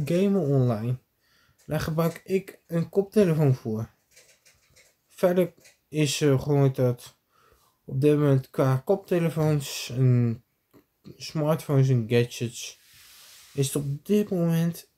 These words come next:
echt een moordpartij. Want iedereen heeft wel een koptelefoon. Apple heeft, Apple heeft de, hoe heet dat, HomePod Max.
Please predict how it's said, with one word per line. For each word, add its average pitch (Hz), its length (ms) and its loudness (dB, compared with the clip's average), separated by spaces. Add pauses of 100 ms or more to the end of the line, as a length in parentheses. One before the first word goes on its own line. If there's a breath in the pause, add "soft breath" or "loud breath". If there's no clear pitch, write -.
(100)
echt 160 460 -8 (100)
een 156 320 -6
moordpartij. 170 1160 -2 (2000 soft breath)
Want 135 240 -6
iedereen 180 520 0
heeft 175 500 -4
wel 151 340 -10 (180)
een 156 280 -6 (120)
koptelefoon. 151 1000 0 (960)
Apple 165 440 -4
heeft, - 360 -2 (420)
Apple 165 380 -2
heeft 147 480 -4 (180)
de, 147 320 4
hoe 139 220 4
heet 139 140 -2
dat, - 320 -10 (200)
HomePod 147 720 -2
Max. 139 720 0